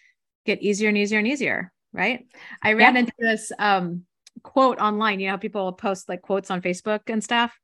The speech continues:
Speaker 2: Yeah.
Speaker 1: And it just, like, stopped me in my tracks. And I was like, "Oh, yes, that is it."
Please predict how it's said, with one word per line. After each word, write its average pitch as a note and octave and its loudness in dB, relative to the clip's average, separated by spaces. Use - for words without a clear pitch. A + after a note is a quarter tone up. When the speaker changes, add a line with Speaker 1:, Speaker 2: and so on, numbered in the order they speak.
Speaker 2:
Yeah. B3+ 4
Speaker 1:
And A3 4
it G#3+ 4
just, A#3 0
like, A3 0
stopped A#3+ 2
me B3+ 2
in A#3+ 4
my G#3+ 0
tracks. G3+ -2
And G3+ -8
I F#3+ -4
was F#3 -6
like, G3 -8
"Oh, E4 6
yes, D#4 0
that B3+ -2
is B3 -8
it." A#3+ -4